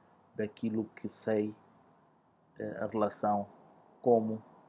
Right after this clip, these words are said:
aplicar para este visto. Vamos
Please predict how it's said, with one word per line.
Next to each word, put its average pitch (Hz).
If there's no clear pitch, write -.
aplicar 110
para 104
este 101
visto. 92
Vamos 123